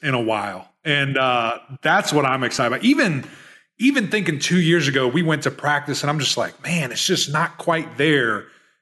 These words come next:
And now it is. And, uh, man, I look at that ten-win season last year, what that meant to the program. You've all ob-, obviously lived it at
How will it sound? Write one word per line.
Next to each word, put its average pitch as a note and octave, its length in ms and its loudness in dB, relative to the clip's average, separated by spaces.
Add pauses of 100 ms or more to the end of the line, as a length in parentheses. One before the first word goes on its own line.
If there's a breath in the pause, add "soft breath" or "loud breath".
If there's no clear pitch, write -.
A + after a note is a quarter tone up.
And B2+ 120 -2
now C#3 240 2
it A#2+ 80 2
is. G#2 460 -2
And, C#3+ 300 0
uh, B2 360 2 (120)
man, D3+ 180 0
I D3 60 2
look E3 200 0
at D3+ 60 0
that C3+ 160 -2
ten-win D3 380 0
season B2+ 400 -2
last C#3 380 -2
year, C#3 420 0 (420 loud breath)
what D3+ 200 0
that D3 140 0
meant C#3+ 180 -2
to B2+ 80 -10
the A#2+ 80 -2
program. C3+ 840 2
You've D#3 220 0
all D3 400 0
ob-, C#3+ 300 0
obviously C#3+ 460 0
lived C3+ 360 0
it B2+ 80 0
at B2 140 2